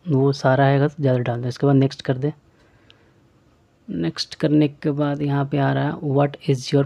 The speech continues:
preferred associate store I D?" आप आईडी क्या रखना चाहते हैं, आप अपना नाम डाल दें। जैसे मैं अपना नाम डालता हूँ अनुज के आर, ठीक है।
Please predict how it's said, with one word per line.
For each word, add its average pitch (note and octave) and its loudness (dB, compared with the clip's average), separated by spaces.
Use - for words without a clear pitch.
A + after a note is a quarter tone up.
preferred C#3 0
associate C#3 -2
store C3+ 0
I B2+ 2
D?" A#2+ -6
आप D#3 -2
आईडी C#3 4
क्या C#3 4
रखना B2 2
चाहते A#2+ 0
हैं, C3 -6
आप D#3 -2
अपना D3 4
नाम C#3+ 6
डाल C3+ 4
दें। C#3+ 2
जैसे C3+ -4
मैं B2+ 0
अपना B2+ -2
नाम B2+ 0
डालता B2+ -2
हूँ B2+ 0
अनुज B2+ -2
के C3 -4
आर, B2+ 0
ठीक D3 2
है। D#3+ 4